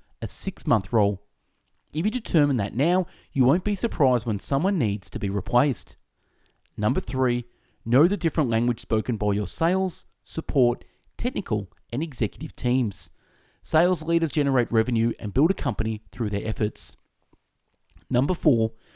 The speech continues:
know who can maintain the company culture. It's very important that whoever replaces you will fit the culture you've established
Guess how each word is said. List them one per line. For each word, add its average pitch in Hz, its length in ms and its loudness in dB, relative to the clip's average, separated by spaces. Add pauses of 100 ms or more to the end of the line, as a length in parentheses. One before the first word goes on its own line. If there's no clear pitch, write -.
(340)
know 180 160 10
who 226 160 4
can - 120 -4
maintain 160 580 0 (100)
the 208 80 0
company 113 340 -2
culture. 117 520 0 (580)
It's - 80 -20
very 196 220 2
important 185 440 4
that 147 160 0
whoever 151 380 2
replaces 139 720 0
you 175 340 2 (320)
will 139 80 2
fit - 260 -4
the 240 100 0
culture 147 380 0
you've 165 240 -2
established 107 640 -2